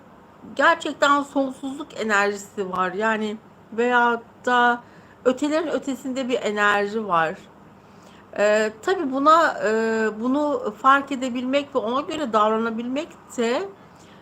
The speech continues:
bir evliliğimizde, e, hem çok büyük bir hediye hem de aynı zamanda da bir, e, bunu, bunu işlemek, çiçek gibi beslememiz için neler mümkün? E,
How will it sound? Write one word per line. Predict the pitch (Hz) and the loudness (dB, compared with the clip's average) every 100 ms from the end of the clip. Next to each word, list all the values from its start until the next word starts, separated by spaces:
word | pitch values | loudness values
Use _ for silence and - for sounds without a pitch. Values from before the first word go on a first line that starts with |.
| - 220 | -12 -8
bir | 226 | 2
evliliğimizde, | 254 247 254 262 285 302 311 294 247 247 302 427 453 - - - - | 2 2 -4 -4 -2 -4 -6 -10 -6 2 4 2 -6 -18 -20 -12 -2
e, | 220 214 220 | 0 0 -2
hem | 302 370 | -4 -4
çok | - 320 - | -6 -6 -6
büyük | 339 330 | -8 -6
bir | 294 | -8
hediye | - 330 247 285 302 370 494 - - - - - | -6 -8 -6 -4 0 -2 -4 -12 -20 -20 -10 -4
hem | 294 | 0
de | - | 4
aynı | 247 269 302 277 | 6 6 2 0
zamanda | 277 277 285 294 294 302 247 | 0 4 2 2 0 0 2
da | 285 381 - - - - - - - 220 | 2 2 -4 -20 -20 -20 -20 -20 -16 -4
bir, | 226 294 269 - - | 0 0 -2 -4 -2
e, | 208 214 214 208 196 | 0 0 0 -2 -2
bunu, | 240 269 - - - 202 | -4 -6 -10 -20 -18 -6
bunu | 247 285 | -4 -2
işlemek, | - - 294 285 302 294 | -4 -4 2 2 2 -2
çiçek | - - 302 285 | -14 -8 -8 -8
gibi | 240 262 | -8 0
beslememiz | 254 247 - 269 277 277 240 220 | 2 2 0 -2 -2 -2 -4 -10
için | 311 285 | -6 -2
neler | 262 285 330 | 2 4 4
mümkün? | 262 190 175 - 175 170 - - - - - - | 2 -2 -6 -10 -10 -10 -16 -20 -20 -20 -20 -12
E, | - | -2